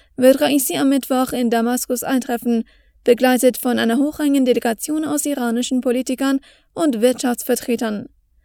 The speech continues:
Während seines zweitägigen Besuchs wird der iranische Präsident mit syrischen Regierungsverantwortlichen über den Ausbau politischer Beziehungen sowie der Wirtschafts- und Handelskooperation zwischen Teheran und Damaskus sprechen.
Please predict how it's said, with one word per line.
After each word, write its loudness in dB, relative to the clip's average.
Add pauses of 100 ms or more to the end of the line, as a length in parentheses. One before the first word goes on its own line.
(300)
Während 4
seines 0
zweitägigen 0
Besuchs -2
wird 4
der 8
iranische -4
Präsident -2
mit -2
syrischen -4
Regierungsverantwortlichen -2 (380)
über 4
den 2
Ausbau -2
politischer 0
Beziehungen 0 (320)
sowie 0
der 4
Wirtschafts- 0
und -2
Handelskooperation -2
zwischen -4
Teheran -2
und -2
Damaskus -2
sprechen. -8